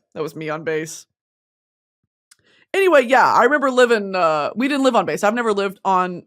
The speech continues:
a military base that I can remember. My dad had a lot of different,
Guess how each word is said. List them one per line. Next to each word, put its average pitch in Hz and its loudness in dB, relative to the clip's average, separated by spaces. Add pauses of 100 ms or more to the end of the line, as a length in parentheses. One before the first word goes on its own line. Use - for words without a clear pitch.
a 175 -10
military 170 -4
base 156 -8
that 170 -8
I 170 -6
can 165 -12
remember. 139 -12 (360)
My 185 -4
dad 175 0
had 185 -2
a - 0
lot 165 0
of 165 -10
different, 151 -10